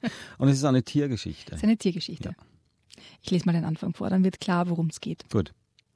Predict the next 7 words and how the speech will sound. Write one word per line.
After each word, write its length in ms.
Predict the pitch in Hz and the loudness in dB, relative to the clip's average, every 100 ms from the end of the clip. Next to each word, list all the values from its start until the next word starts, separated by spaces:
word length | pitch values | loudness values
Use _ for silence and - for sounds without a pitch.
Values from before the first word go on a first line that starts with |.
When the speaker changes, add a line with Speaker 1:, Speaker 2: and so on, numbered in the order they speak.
| - - - - _ _ _ | -20 -20 -20 -20 _ _ _
Speaker 2:
Auf 180 | - 196 | 0 2
den 120 | - | 4
ersten 380 | 185 247 - 277 | 2 2 4 2
Blick 360 | - 202 - - | 4 2 2 0
könnte 280 | 214 208 202 | 4 4 6
man 220 | 180 170 | 4 6
meinen, 440 | 165 165 165 185 | 4 4 6 4